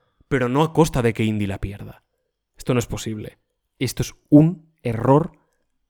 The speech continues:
tremendo. La película sigue siendo disfrutable. Evidentemente, porque está Harrison Ford, que tiene un carisma para aburrir, ¿eh? Haciendo de, de Indy, y van en busca de un objeto, y hay aventuras,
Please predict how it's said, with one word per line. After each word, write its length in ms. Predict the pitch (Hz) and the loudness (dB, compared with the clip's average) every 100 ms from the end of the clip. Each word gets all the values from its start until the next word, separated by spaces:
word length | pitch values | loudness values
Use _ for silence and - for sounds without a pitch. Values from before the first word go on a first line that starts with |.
| _ | _
tremendo. 560 | 113 107 101 92 87 _ _ _ _ _ _ | -2 0 -4 -8 -14 _ _ _ _ _ _
La 220 | 135 131 | 0 2
película 400 | 131 156 202 190 | 4 4 4 4
sigue 260 | - 175 | 2 2
siendo 220 | 156 170 151 | 4 6 6
disfrutable. 640 | 143 135 147 147 101 - _ _ _ _ - | 4 2 2 0 0 -10 _ _ _ _ -10
Evidentemente, 800 | 117 120 160 160 135 165 135 117 | -8 0 0 2 4 4 4 0
porque 220 | 110 113 | -2 -4
está 140 | - | -8
Harrison 440 | 117 135 139 131 123 | -4 -2 0 -2 0
Ford, 240 | 143 123 | 0 0
que 100 | 110 | -2
tiene 180 | 123 135 | 0 0
un 100 | 131 | 2
carisma 520 | 131 131 123 104 92 _ _ _ | 2 2 0 -4 -10 _ _ _
para 200 | - 110 | -4 -2
aburrir, 680 | 107 107 117 143 139 190 - _ _ - | 0 -2 2 2 2 -2 -12 _ _ 0
¿eh? 160 | 123 | 2
Haciendo 440 | 139 - 123 120 117 | 2 0 0 0 0
de, 300 | 117 107 110 | 0 0 -2
de 160 | 110 | 0
Indy, 460 | 123 143 131 160 - _ _ _ | 2 4 4 2 0 _ _ _
y 140 | 123 | -6
van 160 | 120 131 | -2 -2
en 100 | 127 | 0
busca 240 | 135 - | -2 -4
de 80 | 117 | -6
un 60 | 117 | -6
objeto, 640 | 101 - 160 160 139 143 | -6 0 0 4 6 6
y 100 | 120 | 4
hay 140 | 113 | 0
aventuras, 560 | 113 101 101 139 139 - | 0 -2 -2 0 0 -2